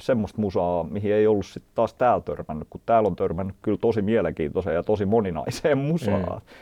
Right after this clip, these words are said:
Speaker 1: tässä kaupungissa, et se on ollut hemmetin hienoa.
Speaker 2: Joo.
Speaker 1: Et joku kävelet Nortamon kadun divarista ja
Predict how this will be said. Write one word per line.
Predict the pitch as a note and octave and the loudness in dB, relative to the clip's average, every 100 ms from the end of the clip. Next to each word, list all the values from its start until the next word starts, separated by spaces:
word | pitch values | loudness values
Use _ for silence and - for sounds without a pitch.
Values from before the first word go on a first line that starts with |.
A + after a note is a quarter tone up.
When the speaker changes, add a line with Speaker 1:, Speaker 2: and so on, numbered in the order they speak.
| - | -8
Speaker 1:
tässä | F#2+ F#2 - | -4 -2 -2
kaupungissa, | F#2+ F2 E2+ - F#2 G2 | -2 0 0 -4 -6 -10
et | - | -4
se | G#2 | -2
on | |
ollut | F#2+ F#2 F#2 | 0 0 -2
hemmetin | G#2+ F#2 F2+ G#2+ | -2 -4 -2 0
hienoa. | A2 E2 C#2+ C#2 _ - _ F#2 | 0 -2 -8 -16 _ -20 _ -6
Speaker 2:
Joo. | F#2 F2 D#2+ F2+ | -4 -4 -8 -10
Speaker 1:
Et | F2+ - - _ _ _ _ - - - | -14 -14 -20 _ _ _ _ -20 -20 -12
joku | F2+ E2+ D#2+ - - - E2+ F#2 - _ - | -10 -6 -6 -6 -12 -16 -14 -14 -16 _ -4
kävelet | G2 F#2 F2+ | -2 0 -2
Nortamon | G2+ F#2+ F#2 F#2 F#2 | -2 -2 -2 -4 -2
kadun | F#2 F2+ F2 | -2 -2 -2
divarista | G#2 F2+ E2+ F2 - E2+ | 0 2 0 -2 -6 -4
ja | E2 | -4